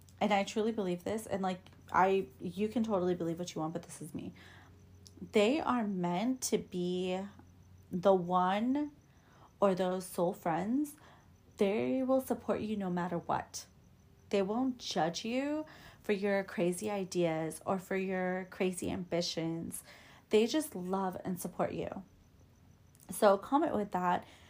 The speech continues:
is that I feel like a lot of people don't know what they wanna do because their dad or their parents are like, "Oh, you're gonna be a doctor," or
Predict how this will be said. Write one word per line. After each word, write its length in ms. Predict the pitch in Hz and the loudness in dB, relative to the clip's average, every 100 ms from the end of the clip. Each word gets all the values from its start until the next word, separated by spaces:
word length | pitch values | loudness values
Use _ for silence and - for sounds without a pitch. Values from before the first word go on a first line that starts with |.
| - - | -20 0
is 200 | 214 196 | 2 4
that 440 | 208 190 190 180 - | 4 4 4 2 -2
I 60 | |
feel 160 | 196 226 | -4 -2
like 200 | 294 320 | -2 0
a 20 | |
lot 260 | 233 185 185 | -2 -2 -4
of 80 | 180 | -4
people 540 | 208 208 214 208 208 - | -8 -6 -4 -4 -6 -6
don't 280 | - 185 185 | 0 0 0
know 140 | 202 | -2
what 140 | 208 202 | 0 0
they 100 | 190 | -2
wanna 300 | 180 185 180 | 0 -2 -4
do 460 | 175 175 185 262 240 | -2 0 0 0 -2
because 520 | 190 - 175 170 175 - - - - - | -6 0 2 2 -2 -8 -20 -20 -20 0
their 180 | 202 190 | 4 4
dad 720 | 180 208 180 180 185 208 - - - | 2 0 2 4 6 6 2 -6 -4
or 300 | 190 190 185 | 2 4 4
their 120 | 190 | 2
parents 880 | 185 - 165 170 185 214 254 269 - - | -2 -2 0 0 0 0 -2 -2 -6 -6
are 100 | 196 | -4
like, 420 | 190 196 196 196 - | -2 -2 -2 -4 -2
"Oh, 480 | 269 277 269 269 262 - - - - | 0 2 0 0 -6 -14 -20 -20 -8
you're 200 | 240 247 | 0 2
gonna 180 | 262 269 | 2 2
be 160 | 262 254 | 2 2
a 80 | |
doctor," 1120 | 254 269 262 262 - 247 233 226 226 220 220 - | 2 2 2 0 0 0 0 0 0 0 -4 -4
or 640 | 220 220 214 214 214 214 | -4 -2 -2 -2 -2 -6